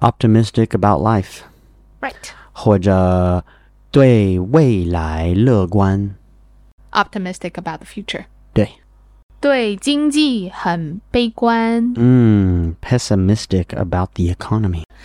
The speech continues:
Speaker 2: 那这个就是今天的十个词。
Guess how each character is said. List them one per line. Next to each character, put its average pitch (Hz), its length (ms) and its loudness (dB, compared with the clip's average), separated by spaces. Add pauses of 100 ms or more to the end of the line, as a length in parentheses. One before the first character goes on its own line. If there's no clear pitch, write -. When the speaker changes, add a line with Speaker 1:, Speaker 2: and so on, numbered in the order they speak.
(260)
Speaker 2:
那 240 340 0
这 277 220 -2
个 247 80 0
就 240 260 2
是 208 600 -2
今 262 200 0
天 269 240 0
的 262 120 0
十 175 320 -6
个 208 300 -2
词。 185 720 -4